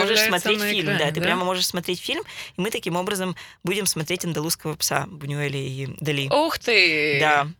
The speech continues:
Speaker 2: вот такая интересная история. Это
Speaker 1: Но
Speaker 2: как бы
Speaker 1: придется,
Speaker 2: возобновление
Speaker 1: придется
Speaker 2: акции.
Speaker 1: пояснять. Придется.
Speaker 2: Да.
Speaker 1: Я совсем недавно посмотрела этот фильм, а все потому, что,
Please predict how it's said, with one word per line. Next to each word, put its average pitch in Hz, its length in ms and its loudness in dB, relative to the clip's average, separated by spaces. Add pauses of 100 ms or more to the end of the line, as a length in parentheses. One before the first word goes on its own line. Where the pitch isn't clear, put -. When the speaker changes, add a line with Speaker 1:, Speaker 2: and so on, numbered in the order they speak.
Speaker 2:
вот 160 160 0
такая 170 280 2
интересная 160 540 -2
история. 143 500 0
Это 180 200 2
Speaker 1:
Но 185 60 4
Speaker 2:
как 175 100 4
бы 190 60 6
Speaker 1:
придется, 180 260 4
Speaker 2:
возобновление 185 420 4
Speaker 1:
придется 185 160 6
Speaker 2:
акции. 202 240 6
Speaker 1:
пояснять. 180 400 2 (140)
Придется. 160 380 4
Speaker 2:
Да. 160 60 0
Speaker 1:
Я 180 80 4
совсем 190 260 -2
недавно 202 280 2
посмотрела 185 440 0
этот 175 200 -2
фильм, 254 300 0
а 202 80 2
все 196 180 -2
потому, 185 360 -2
что, 175 420 2